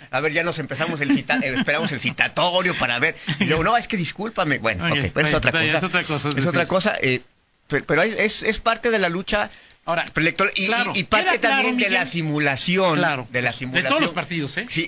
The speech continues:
Speaker 1: claro, así
Speaker 2: Queda
Speaker 1: lo va a hacer,
Speaker 2: claro
Speaker 1: sí lo
Speaker 2: que
Speaker 1: va a
Speaker 2: la
Speaker 1: hacer.
Speaker 2: piedra sobre la que se cimenta el movimiento de Sheffield es Raúl Márquez.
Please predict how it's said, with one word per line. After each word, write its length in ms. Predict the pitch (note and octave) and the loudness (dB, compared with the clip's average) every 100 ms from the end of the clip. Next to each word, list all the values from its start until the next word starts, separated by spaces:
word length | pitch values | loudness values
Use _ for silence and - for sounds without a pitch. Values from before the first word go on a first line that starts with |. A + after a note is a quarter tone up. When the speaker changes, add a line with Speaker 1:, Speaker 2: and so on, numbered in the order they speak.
| - | -4
Speaker 1:
claro, 240 | - A2+ G2 | -2 -2 0
así 100 | C#4+ | 0
Speaker 2:
Queda 120 | E4+ | 0
Speaker 1:
lo 20 | D4+ | 2
va 60 | |
a 20 | B3 | 2
hacer, 100 | A3 | 2
Speaker 2:
claro 240 | F3 C3 - _ - | 0 -6 -12 _ -14
Speaker 1:
sí 60 | D3 | -6
lo 60 | A#2 | -2
Speaker 2:
que 40 | |
Speaker 1:
va 40 | - | 0
a 40 | |
Speaker 2:
la 80 | F3+ | 0
Speaker 1:
hacer. 120 | B2 | 0
Speaker 2:
piedra 500 | A3 A3+ F#3+ D#3 - _ _ _ | 0 0 0 -4 -8 _ _ _
sobre 280 | - D#3 D#3+ | -10 -4 -2
la 140 | D3+ | -2
que 140 | D3+ D3 | -4 -6
se 120 | D#3+ | -8
cimenta 460 | - D#3 D#3 C#3 C3 | -6 -4 -4 -4 -6
el 60 | |
movimiento 480 | C3 C#3 E3+ G3 D#3+ | -4 -2 -4 -4 -4
de 80 | C3 | -4
Sheffield 340 | - F#3+ B3+ - _ _ _ _ - _ - _ | -2 -2 -4 -10 _ _ _ _ -20 _ -20 _
es 120 | D#3+ C3+ | -2 -2
Raúl 140 | A#2 | -2
Márquez. 380 | F#2+ - - | -6 -10 -18